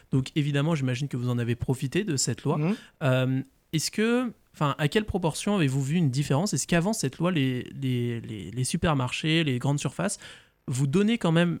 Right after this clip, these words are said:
Speaker 1: les denrées, euh, les denrées qui, qu'elles ne pouvaient pas vendre et qui, qui étaient, euh,
Speaker 2: <clears throat>
Speaker 1: qui étaient passées pour elles ? Ou est-ce que tout était vraiment détruit ? Et comment s'est fait cette évolution ?
Speaker 2: Ben, c'est vrai qu'avec la loi Garot, on a bénéficié de, de cet apport de marchandises des magasins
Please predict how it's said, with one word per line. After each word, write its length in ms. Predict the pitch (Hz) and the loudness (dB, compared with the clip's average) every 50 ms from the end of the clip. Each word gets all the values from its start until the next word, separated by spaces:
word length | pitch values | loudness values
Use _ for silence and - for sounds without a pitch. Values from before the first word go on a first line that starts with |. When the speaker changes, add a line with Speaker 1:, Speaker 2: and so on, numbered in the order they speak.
| - - | -6 -2
Speaker 1:
les 140 | 147 139 135 | 0 2 2
denrées, 440 | 143 143 147 139 151 151 151 147 | 4 4 4 4 4 4 4 4
euh, 340 | 131 127 123 117 113 110 104 | 4 2 2 0 -2 -4 -2
les 140 | 120 127 123 | -2 0 2
denrées 300 | 120 131 127 131 143 139 | 2 4 4 4 2 0
qui, 240 | - - 127 120 - | -2 -4 -6 -6 -6
qu'elles 180 | - - 120 | -4 -2 0
ne 80 | 123 120 | 0 0
pouvaient 240 | 120 - 127 127 127 | 0 0 0 0 2
pas 160 | - 127 123 | 2 2 2
vendre 380 | 113 127 143 156 160 147 131 123 | 2 2 2 2 2 2 0 -2
et 320 | 123 120 123 123 117 - | -2 -4 -4 -6 -8 -10
qui, 140 | - - - | -12 -14 -16
qui 160 | - - - | -6 -4 -4
étaient, 100 | 123 - | 0 2
euh, 300 | 127 113 123 156 139 117 120 | 2 2 4 2 2 0 -2
Speaker 2:
<clears throat> 60 | - | -2
Speaker 1:
qui 80 | - 139 | -2 0
étaient 120 | - 135 | 2 2
passées 360 | - - 147 147 - 180 165 | 4 4 4 4 2 0 0
pour 240 | - 147 139 131 156 | 0 0 0 2 0
elles ? 120 | 220 254 - - - - - - | 0 -2 -4 -8 -14 -18 -4 2
Ou 100 | 156 147 | 4 4
est-ce 120 | 151 - | 4 4
que 80 | - 208 | 2 -2
tout 340 | - - - 254 254 - 190 | -2 -2 -4 -4 -2 0 0
était 180 | 156 - 160 | 2 2 2
vraiment 380 | 139 135 135 143 147 160 170 160 | 4 4 4 2 2 2 2 2
détruit ? 480 | 143 139 - - - 202 220 233 185 143 | 0 0 -2 -2 -4 -4 -2 0 0 0
Et 60 | 127 - _ _ _ - | 0 -2 _ _ _ -2
comment 180 | 165 156 180 208 | 0 2 2 2
s'est 160 | - 165 139 | 2 0 0
fait 80 | 170 | 0
cette 200 | 180 - 143 - | 0 0 0 0
évolution ? 460 | 147 131 139 135 127 127 - - 120 - - _ - - - - - - - | 0 0 0 -2 -2 -4 -4 -6 -8 -8 -10 _ -20 -18 -16 -16 -18 -10 -6
Speaker 2:
Ben, 60 | - | -4
c'est 140 | 131 - 170 | -2 0 0
vrai 120 | 151 165 170 | 0 0 0
qu'avec 220 | 160 143 139 - | 0 -2 0 0
la 80 | 147 139 | 0 0
loi 200 | 135 143 139 127 | 2 2 0 0
Garot, 380 | 135 127 127 165 190 196 190 160 | 0 -2 -2 0 0 0 0 0
on 140 | 131 131 131 | 0 0 0
a 80 | 127 117 | 0 0
bénéficié 520 | 131 131 135 123 - 131 - - 160 170 | 0 -2 -2 -2 -2 -4 -2 0 -2 -2
de, 600 | 156 139 135 127 123 120 123 120 120 123 120 123 123 123 | 0 -2 -2 0 0 0 0 0 0 0 0 -2 -2 -4
de 220 | 131 143 135 131 127 | -4 -4 -2 -2 -2
cet 200 | - 139 - 143 | -2 -2 -2 -2
apport 240 | 135 - 165 160 | -2 -2 -2 -2
de 80 | 131 131 | 0 0
marchandises 460 | 131 131 127 - 131 123 135 156 135 | -2 -2 -2 0 0 0 0 -2 -2
des 100 | 151 139 | -2 -2
magasins 480 | 123 131 120 139 127 117 127 165 180 | -2 0 0 -2 -2 -2 -2 -4 -4